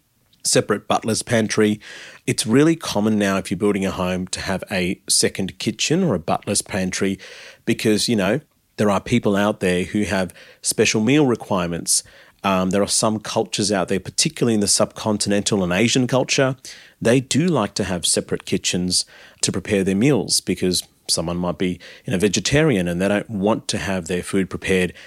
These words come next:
in the same kitchen, um, as other people in the household that may be eating fish or meat or other products. So it's actually very, very common.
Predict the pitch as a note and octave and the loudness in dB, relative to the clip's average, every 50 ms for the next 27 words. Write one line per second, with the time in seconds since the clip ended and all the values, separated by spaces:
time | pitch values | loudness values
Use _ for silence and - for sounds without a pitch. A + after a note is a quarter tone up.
0 | - - _ - G#2+ G2+ F#2+ F#2 - - - G#2 F#2+ F#2+ F#2 F2+ - - - - | -20 -12 _ -2 0 2 2 2 2 2 2 0 0 -2 -4 -4 -4 -4 -4 -2
1 | - - A2 F2+ E2+ D#2+ - - - - - - - G2 G2 F2+ F2 - - F#2 | -2 -2 0 -2 -2 -4 -10 -18 -20 -20 -16 -8 -2 0 0 0 0 -2 -4 -6
2 | - - - A#2 D3+ G3 F#3 - B2 G2+ - F#2 F#2 F2+ F2+ F2 F2 E2+ - - | -6 -4 -4 -2 -2 -2 0 -2 -2 -2 -2 -2 -2 0 0 -2 -2 -4 -6 -10
3 | - - - A2 F#2+ F2+ - - - F#2 F2 F2 F2 E2+ D#2+ - - - G#2 G2+ | -12 -6 -2 -2 0 0 -2 -2 0 0 0 0 0 -2 -2 -4 -4 -2 -2 -2
4 | F#2 F2+ F2+ F2+ - G#2+ G2 F#2+ F#2+ F#2 F2+ F2 - - - G#2+ G2+ - - - | -2 0 -2 -2 -2 -2 -2 0 0 -2 -4 -4 -6 -4 -2 -2 0 0 0 0
5 | F#2+ F2 F2 F#2 F#2 F#2 F#2+ F#2+ - - F#2 - - F#2 D#2+ D2+ - - F#2 - | 0 -2 0 0 0 0 0 0 0 -2 -2 -2 -2 -4 -4 -4 -4 -4 -4 -2
6 | - - - - - - - - - - - - - - A#2 G#2+ G2+ G2 - - | -2 -2 -2 -2 -2 -4 -10 -18 -18 -14 -6 -2 2 4 4 6 4 4 2 0
7 | A#2 - - - A#2+ - - B2+ G#2+ F2+ G#2 G2+ G2 G2 G2 F2 G2 F2+ E2+ E2 | 0 0 -2 -2 0 0 0 0 2 2 2 2 2 2 0 0 0 0 -2 -2
8 | - - - - - G#2+ G2 F#2 - - - | -6 -8 -8 -4 -2 0 0 0 -2 -6 -10